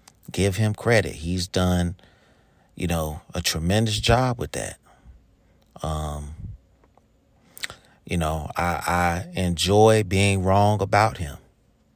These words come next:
And, you know, if I ever get a opportu-, an opportunity to interview him, I would,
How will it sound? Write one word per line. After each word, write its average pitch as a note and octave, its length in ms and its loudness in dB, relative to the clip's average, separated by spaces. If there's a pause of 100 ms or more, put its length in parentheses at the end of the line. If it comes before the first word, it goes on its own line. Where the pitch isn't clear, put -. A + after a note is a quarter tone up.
(1400)
And, E2 480 -6
you F2 100 -2
know, E2+ 140 2
if E2 120 -2
I F#2 160 0
ever F#2+ 260 4
get F2+ 160 2
a F#2 40 2
opportu-, F#2 600 -2
an E2+ 140 0
opportunity F2+ 760 0
to F#2 340 -4
interview G#2+ 520 2
him, D#2+ 420 0 (680)
I F#2+ 140 2
would, A2 240 2